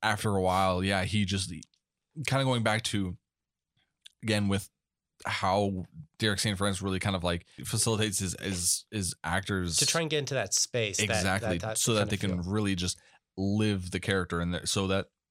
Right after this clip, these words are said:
Speaker 1: the acting kind of stops and they're, they're just, they're being the character.
Speaker 2: And I think this is just a good example of, uh, Derek Cianfrance is just one of those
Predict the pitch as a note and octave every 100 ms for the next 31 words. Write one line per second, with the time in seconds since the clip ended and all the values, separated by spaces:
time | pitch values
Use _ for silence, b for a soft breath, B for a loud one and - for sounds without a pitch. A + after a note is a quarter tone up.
0 | _ _ G2+ - - B2 B2 B2 G2+ -
1 | F#2+ F2+ - - G#2+ F#2 - F#2 E2+ D#2
2 | - F2+ F2+ - F2+ G2 F#2+ F2+ F#2+ F2+
3 | - _ B2+ - _ - F#2+ F2+ E2+ E2
4 | F#2 E2+ D#2 - F#2 F#2 D2+ F2+ _ D#3
5 | E3+ A#3+ C4 B3+ E3+ D3 B2+ B2+ A#2 G#2+
6 | A2+ A2 A2 F#2+ G#2 G2 G#2+ - - A2
7 | A2 G2+ G#2 A2+ - A#2 A#2+ A#2 A2+ G#2